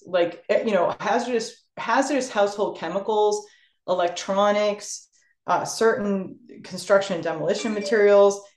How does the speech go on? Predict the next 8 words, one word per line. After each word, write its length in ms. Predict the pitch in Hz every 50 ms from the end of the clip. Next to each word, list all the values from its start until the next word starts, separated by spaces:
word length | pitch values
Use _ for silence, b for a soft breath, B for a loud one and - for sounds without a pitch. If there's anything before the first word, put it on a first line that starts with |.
| _ -
and 140 | 196 214
then 160 | 214 208 208 196
the 80 | 175
plastics 760 | 175 - - 208 208 254 254 254 - 180 151 - - - - _ 196
are 160 | 202 202 -
all 320 | 233 254 269 277 175 - 185
really 460 | 202 226 254 302 302 294 269 226 -
toxic. 680 | - - - 214 262 311 - - - - 175 - -